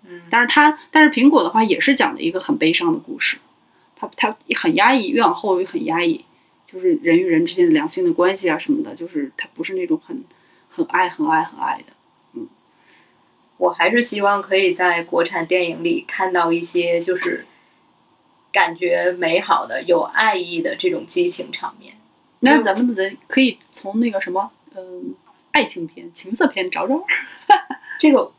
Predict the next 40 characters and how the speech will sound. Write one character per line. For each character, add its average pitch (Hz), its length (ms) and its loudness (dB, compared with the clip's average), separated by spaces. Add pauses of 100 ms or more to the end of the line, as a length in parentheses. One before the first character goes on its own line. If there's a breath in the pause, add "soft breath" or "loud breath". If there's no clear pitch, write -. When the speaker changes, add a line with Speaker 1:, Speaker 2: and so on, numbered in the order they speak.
(140)
Speaker 1:
我 190 80 -2
们 196 100 0
国 208 160 2
家 240 140 4
本 190 120 -2
来 170 140 2
就 226 100 -2
很 175 240 -2
少 - 200 -4
这 185 160 0
个 170 80 2
分 175 180 0
类 180 40 2
的 185 40 0
片 180 140 2
子 175 40 2
嘛。 202 60 2
Speaker 2:
对， - 200 2
主 170 40 -8
要 170 60 -12
是， - 80 -
呃， 175 480 0
有， 190 320 4
爱 240 180 4
情 247 160 0
片 254 160 4
有， 180 220 0
只 170 120 -6
是 196 200 0
喜 160 180 0
剧 202 160 -6
居 180 180 -8
多， 151 240 -2
现 175 160 -4
在 165 120 2
爱 160 120 2
情 165 200 -6
片 - 160 -18
好 - 180 -20
像。 - 160 -20